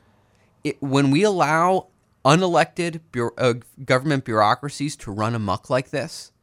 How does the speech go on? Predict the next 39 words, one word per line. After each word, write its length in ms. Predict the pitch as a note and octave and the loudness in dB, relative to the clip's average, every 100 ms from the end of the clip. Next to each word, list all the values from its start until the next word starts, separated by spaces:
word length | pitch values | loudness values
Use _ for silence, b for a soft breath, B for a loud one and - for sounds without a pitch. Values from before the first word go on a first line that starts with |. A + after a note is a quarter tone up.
| _ _ - | _ _ -8
to 180 | C#3 A2+ | -2 -2
abuse 600 | F#2 A2+ B2 D3+ D#3 - | -2 -2 0 2 0 -4
the 100 | A2+ | -8
trust 400 | - C#3 C#3 - | 0 0 0 -4
that 180 | - | -12
we, 140 | G#2+ A2+ | -12 -8
and, 240 | A#2+ G#2+ F2 | -6 -4 -6
and 260 | G2+ G2 | -8 -8
power 380 | F#2+ B2 C3 C#3 | -8 -2 -2 -2
that 100 | A#2 | -6
we've 240 | G#2+ B2 B2 | -6 -6 -6
invested 460 | G2+ A2 - B2+ | -4 -4 -4 -8
in 140 | C3+ A#2+ _ - | -8 -10 _ -6
them 180 | C3 | -4
in, 200 | C#3 D3 - b b - | -2 -4 -8 b b 2
that 180 | C#3 | 4
is 220 | C3+ A2 - | 4 0 -8
very 400 | A2+ G2+ A#2+ B2 | -12 -2 0 0
dangerous 540 | A2 G2+ G2 F#2 C#2+ | -4 -6 -6 -10 -12
for 160 | - F#2+ | -12 -10
our 80 | D#2 | -10
country. 520 | - E2 - - - _ b b | -12 -16 -16 -20 -20 _ b b
This 180 | - D#3 | -2 -2
is 100 | A2+ | -2
something 420 | - A2+ G#2 A#2 | -4 -4 -4 -4
that 240 | G#2+ F#2+ - | -4 -4 -6
we 200 | A#2+ A2+ | -8 -4
need 160 | A2 - | -6 -8
to 80 | |
take 200 | G2+ A2 | -10 -10
very 280 | F#2+ G#2+ A#2+ | -6 -4 -2
seriously, 680 | A#2+ - G#2+ A#2 - C#3 C3+ b b b | -4 -4 -4 -4 -6 -8 -8 b b b
and 240 | G#2+ G#2+ | -4 -2
we 120 | A2+ C3 | 0 0
need 180 | C3 - | 0 -2
to, 300 | B2 G#2+ - - _ _ _ _ | -2 -2 -4 -16 _ _ _ _
we 140 | A#2 C3 | -6 -2
need 160 | C#3 | -2
to 120 | C3 | -2